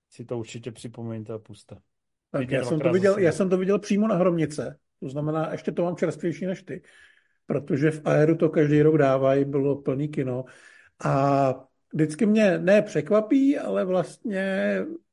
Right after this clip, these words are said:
Speaker 2: mm, mě těší sledovat, jak se to z té řachandy mění, přesně jak ty říkáš, do toho vlastně docela depresivního, eh, existenciálního dramatu.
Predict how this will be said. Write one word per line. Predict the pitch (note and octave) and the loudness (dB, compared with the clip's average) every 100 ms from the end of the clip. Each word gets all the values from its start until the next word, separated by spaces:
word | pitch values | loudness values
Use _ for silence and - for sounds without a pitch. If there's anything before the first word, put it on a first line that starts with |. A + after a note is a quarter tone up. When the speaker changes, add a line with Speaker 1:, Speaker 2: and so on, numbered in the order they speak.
| _ | _
Speaker 2:
mm, | A#3 D#3+ E3 D#3+ E3 D#3+ D#3+ E3 E3 E3 | -6 -4 -4 -4 -4 -4 -4 -2 -2 -2
mě | E3 E3 | 0 0
těší | F#3+ F3 - F3+ | 0 0 0 -4
sledovat, | - F#3 F3+ F3+ F3 | -2 0 2 2 0
jak | E3 | -4
se | F#3+ | -4
to | F3+ | -4
z | - | -4
té | G3+ G3 - - - _ | -2 -2 -4 -14 -20 _
řachandy | D3+ D3+ F3+ E3+ F3 | -2 0 2 2 2
mění, | E3+ E3 E3+ | 2 2 0
přesně | D#3 - F#3 | -4 -8 -4
jak | E3 - | -4 -2
ty | |
říkáš, | D#3 E3 E3+ D#3+ | -4 0 2 2
do | D3+ | 2
toho | D3 D3 E3 E3+ E3+ - | 0 2 4 4 2 -4
vlastně | D#3 - | -6 -4
docela | D#3 D3+ F3 | -6 -2 0
depresivního, | E3+ D3 D3+ E3 D#3+ - D#3 E3 D3 D3+ D#3+ D#3+ - - _ _ - | 0 2 2 2 0 0 0 2 2 4 2 0 -8 -20 _ _ -6
eh, | D3 D3 | -2 -2
existenciálního | F3+ C#3+ D#3+ F3 D3+ E3 E3 D#3 E3 E3+ | -2 0 0 0 -4 0 2 2 2 2
dramatu. | D3+ D3 C#3+ D3 C#3 | 2 2 0 0 0